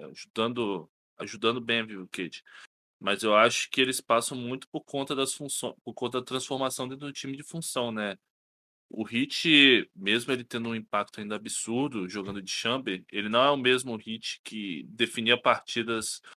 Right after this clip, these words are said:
jogando de Jet. E o M W voltando a tendo que fa-, voltando a fazer a, a race que ele fazia na época de Game Landers,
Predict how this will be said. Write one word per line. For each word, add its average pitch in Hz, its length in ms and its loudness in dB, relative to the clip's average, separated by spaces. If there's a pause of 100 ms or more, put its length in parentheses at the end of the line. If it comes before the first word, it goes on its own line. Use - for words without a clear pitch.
(140)
jogando 113 360 -2
de 110 140 -10
Jet. 90 440 -4 (1040)
E 113 120 0
o 120 80 4
M 123 180 2
W 113 320 2
voltando 123 480 0
a 123 60 6
tendo 127 280 -4
que - 100 -12
fa-, - 280 6
voltando 113 460 -2
a 120 340 6
fazer 110 560 2
a, 104 480 4 (200)
a 104 100 4
race 101 340 -2
que - 80 -2
ele 113 80 -4
fazia 117 560 2
na 120 160 4
época 104 320 2
de 120 120 -10
Game 123 220 0
Landers, 117 440 -4